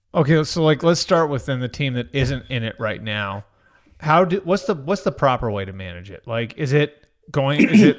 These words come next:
<clears throat> like, the G M going out to lunch with the quarterback once every month? Is it, like, working through the player development people that are, or the player engagement people that are with them all the time? Like,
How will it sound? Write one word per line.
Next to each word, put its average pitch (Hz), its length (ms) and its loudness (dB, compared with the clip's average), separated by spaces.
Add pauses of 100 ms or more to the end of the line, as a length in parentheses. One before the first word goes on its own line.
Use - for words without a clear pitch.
<clears throat> - 80 -20
like, 139 320 2
the 139 120 0
G 127 280 -2
M 131 180 -2
going 131 240 2
out 120 140 -2
to 120 80 -8
lunch 123 440 -4
with 160 240 -2
the 147 480 4 (280)
quarterback 156 640 2 (120)
once 156 420 -2
every 147 200 2
month? 160 480 -2
Is 123 220 0
it, 131 200 0
like, 123 320 0 (380)
working 151 500 2
through 156 200 2
the 131 60 0
player 131 320 2
development 139 600 0
people 156 380 0
that 135 120 2
are, 123 180 2
or 135 200 0
the 120 60 -2
player 139 300 4
engagement 131 480 2
people 147 220 0
that 127 100 4
are 113 80 2
with 127 260 0
them 151 200 2
all 151 140 4
the 147 80 0
time? 156 240 -6
Like, 120 180 -6